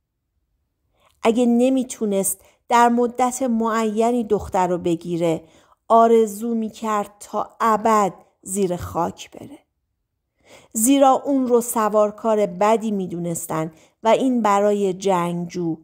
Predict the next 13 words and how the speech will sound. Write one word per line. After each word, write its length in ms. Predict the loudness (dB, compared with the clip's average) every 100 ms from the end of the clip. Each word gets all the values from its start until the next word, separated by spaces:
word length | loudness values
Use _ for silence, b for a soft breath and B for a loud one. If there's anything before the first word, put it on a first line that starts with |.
| _
شرم 440 | -18 -8 -6 -4 -6
بزرگی 720 | -8 -8 -8 -8 -10 -12 -20
بود. 380 | -20 -20 _ _ _ _ _ _ _ _ _ _ _ _ _ _ _ _ _ _ 2
اما 240 | 4 4
اگه 240 | 4 2
می‌تونست 560 | -2 -4 -4 -4 -4 -4
جلو 360 | -2 0 0 -2
بره، 420 | -4 -6 -10 -14 _ b b b -4
از 200 | -2 2
پس 180 | 2 4
تازیانه 800 | 0 2 2 2 2 2 2 0
بر 340 | 0 0 -2
بیاد، 460 | -6 -10 -10 -12